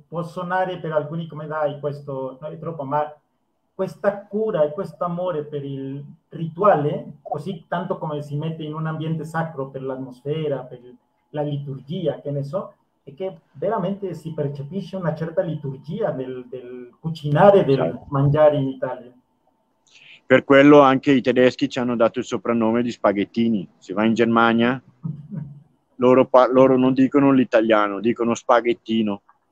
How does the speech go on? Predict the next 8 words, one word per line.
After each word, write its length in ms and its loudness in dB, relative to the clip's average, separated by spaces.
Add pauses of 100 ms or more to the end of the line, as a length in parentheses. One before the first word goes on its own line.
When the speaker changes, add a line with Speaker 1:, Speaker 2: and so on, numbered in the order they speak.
(540)
Speaker 1:
Ok. 240 -8
Speaker 2:
Ci 140 -6
chiam-, 320 2 (120)
chiamano 440 4
all'italiano 680 4
spaghettini. 760 0 (1080)
Speaker 1:
Va 100 -20
bene. 280 -18